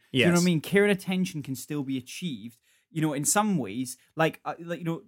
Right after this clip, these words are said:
Speaker 1: y-, you actually are better recycling some music where parts where you're like,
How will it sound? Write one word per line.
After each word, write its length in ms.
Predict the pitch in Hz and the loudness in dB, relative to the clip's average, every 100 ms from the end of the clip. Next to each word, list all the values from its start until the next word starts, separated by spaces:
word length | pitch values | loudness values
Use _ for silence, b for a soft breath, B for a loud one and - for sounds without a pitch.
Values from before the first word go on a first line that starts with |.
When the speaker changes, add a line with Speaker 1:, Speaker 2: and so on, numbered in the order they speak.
| _ | _
Speaker 1:
y-, 80 | 185 185 | -18 -8
you 220 | 160 175 | 0 2
actually 360 | 175 - 170 156 | 2 -2 -4 -2
are 80 | |
better 560 | 139 160 202 185 120 110 | 0 0 -2 -4 -6 -6
recycling 640 | 117 120 160 156 - 143 | -6 -2 0 -2 -4 -8
some 180 | - 131 | -4 0
music 280 | 127 123 117 | 0 0 -6
where 120 | 127 | -12
parts 420 | 117 135 120 - - | -10 -6 -6 -6 -8
where 80 | |
you're 140 | 120 120 | -4 -4
like, 240 | 117 113 | -4 -6